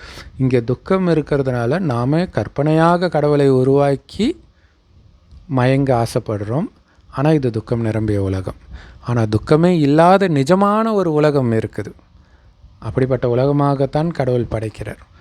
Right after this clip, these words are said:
அந்த உலகம் மீண்டும் வருது. ஐந்தாயிரம் வருடத்திற்கு ஒரு முறை இந்த ஞானத்தை கொடுத்து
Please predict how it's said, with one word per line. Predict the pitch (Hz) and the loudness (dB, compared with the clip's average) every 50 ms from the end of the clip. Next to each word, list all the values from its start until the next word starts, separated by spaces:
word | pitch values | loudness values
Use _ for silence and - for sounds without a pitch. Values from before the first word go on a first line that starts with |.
| - - - - - - | -20 -20 -20 -20 -20 -12
அந்த | - - 127 131 127 127 117 | -6 -2 0 2 4 4 6
உலகம் | 113 117 123 135 143 147 139 | 6 6 6 4 2 2 0
மீண்டும் | 127 120 120 123 127 131 131 123 120 | -2 -4 -4 -4 -4 -4 -4 -6 -4
வருது. | 110 110 107 110 107 135 | -4 -4 -4 -4 -4 -4
ஐந்தாயிரம் | 170 165 117 120 131 147 143 143 139 135 127 123 117 | -6 -4 -4 -4 -4 -2 0 2 2 2 2 2 2
வருடத்திற்கு | 110 113 117 131 151 143 - 147 131 - 131 120 117 120 | 2 2 2 0 0 0 0 -2 -2 -2 -2 -2 -2 -2
ஒரு | 117 117 117 117 | 0 0 0 0
முறை | 120 120 120 139 190 262 - - - - - - - | 0 0 0 0 -2 -2 -6 -12 -20 -20 -14 -10 -6
இந்த | 127 123 113 | -2 -2 0
ஞானத்தை | 113 113 117 127 143 151 143 - - 139 127 | 0 0 0 2 2 0 0 0 0 0 2
கொடுத்து | - - 143 160 180 - - - 233 269 330 - | 2 4 4 4 2 0 0 0 0 0 -2 -4